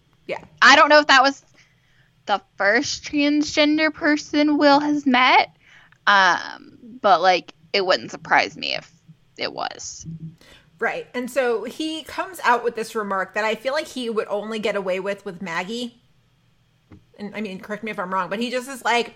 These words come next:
Speaker 1: "If it were my family, she would have been disowned." Which, okay, yeah, Pat Halstead probably would have lost his shit, but also maybe don't say that.
Speaker 2: Yeah, but I also think, too, like, in some ways,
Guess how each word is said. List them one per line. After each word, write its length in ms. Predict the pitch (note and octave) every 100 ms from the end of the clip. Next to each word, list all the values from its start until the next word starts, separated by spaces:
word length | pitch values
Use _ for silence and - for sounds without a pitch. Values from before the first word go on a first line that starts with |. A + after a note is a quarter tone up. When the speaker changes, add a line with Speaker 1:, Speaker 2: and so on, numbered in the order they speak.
| -
Speaker 1:
"If 100 | F#3+
it 100 | B3
were 140 | A#3
my 200 | A#3 A#3
family, 500 | - G3 F3+ F#3 G3
she 180 | G3+ A3+
would 140 | G3+ G#3
have 120 | F3+
been 140 | A3
disowned." 560 | F#3+ G3 A#3 G3 D#3+ -
Which, 340 | B3+ C4 - - _ _ -
okay, 280 | B3+ C#4+ C#4+
yeah, 220 | D4 D#4+ G#3+
Pat 280 | C4+ D#4+
Halstead 380 | D#4+ D#4+ D4+ A3+
probably 280 | A#3 A#3+ B3
would 100 | A#3
have 100 | G#3
lost 280 | A#3 - G3+
his 100 | G3
shit, 500 | - D#4 G#3+ - F#3
but 220 | A#3 G#3
also 400 | A3+ A#3 C4 A#3+
maybe 680 | A3 A3 A#3 A3+ A3+ G#3+ - -
don't 360 | A3 G3+ G3+ -
say 220 | C#4+ C#4
that. 320 | E4 G4 D#4+ - _ _ _ _ _ _ _ _ _ _ _ _ _ _ _ _
Speaker 2:
Yeah, 280 | B3 F4+ D#4
but 140 | D#4+
I 140 | D#4+ F4
also 340 | A#4 A#4 F4+
think, 480 | D#4 - C#4+ A#3+ -
too, 640 | - E4 D#4+ B3+ A3+ G#3 - -
like, 480 | G3 G#3+ F#3 - - _ _ _ _ -
in 280 | C#4+ D#4 D4+
some 520 | - B3 C#4 E4 C4
ways, 520 | G3+ G3 A3 C4+